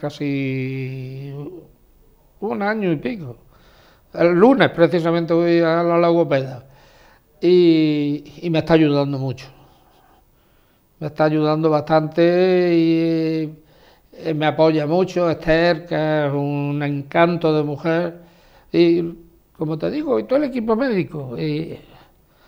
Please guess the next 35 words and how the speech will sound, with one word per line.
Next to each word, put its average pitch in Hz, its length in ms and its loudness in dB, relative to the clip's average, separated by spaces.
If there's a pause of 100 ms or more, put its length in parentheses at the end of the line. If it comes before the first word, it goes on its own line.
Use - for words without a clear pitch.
(640)
y 180 220 -10
como 165 280 -2
yo 180 220 0
digo, 160 400 0
digo, 156 280 -2
"Jo, 160 340 -4 (200)
se 151 200 -8
va". 156 260 -8 (560)
Yo 180 160 4
le 214 100 6
pido 208 280 2
todos 190 140 4
los 175 140 4
días 190 180 6
al 165 60 -4
jefe, 180 460 0
a 143 480 -8
Nazareno 156 680 2
se 165 120 -2
lo 165 300 -2
pido 175 260 0
todos 160 140 -2
los 160 140 0
días, 175 160 -2 (840)
y 156 140 -2
yo 147 140 0
digo, 139 360 0
"Jo, - 320 -8
estoy 156 420 -6
abusando 175 480 0
ya 160 140 0
mucho 165 320 -2
de 143 100 -2 (140)
ti". - 20 2
<laughs> - 560 -12